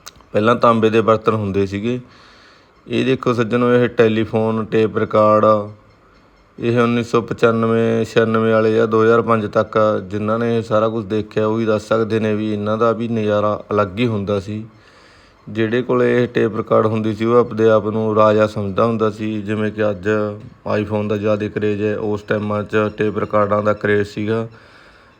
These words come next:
ਤੇ ਇਹ ਵੀਰੇ ਰੀਲਾਂ ਆ ਗਈਆਂ, ਡੈਕ ਵਾਲੀਆਂ ਰੀਲਾਂ। ਇਹਨਾਂ ਦਾ ਵੀ ਆਪਣੀ ਇੱਕ ਸਮਾਂ ਰਿਹਾ ਹੈਗਾ, ਸੁਨਹਿਰੀ ਯੁੱਗ ਰਿਹਾ ਹੈਗਾ।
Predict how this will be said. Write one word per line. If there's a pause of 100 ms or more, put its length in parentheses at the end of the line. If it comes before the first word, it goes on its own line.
(140)
ਤੇ
ਇਹ
ਵੀਰੇ (380)
ਰੀਲਾਂ (100)
ਆ
ਗਈਆਂ,
ਡੈਕ
ਵਾਲੀਆਂ
ਰੀਲਾਂ। (1400)
ਇਹਨਾਂ
ਦਾ
ਵੀ (100)
ਆਪਣੀ
ਇੱਕ (260)
ਸਮਾਂ
ਰਿਹਾ
ਹੈਗਾ,
ਸੁਨਹਿਰੀ
ਯੁੱਗ
ਰਿਹਾ
ਹੈਗਾ।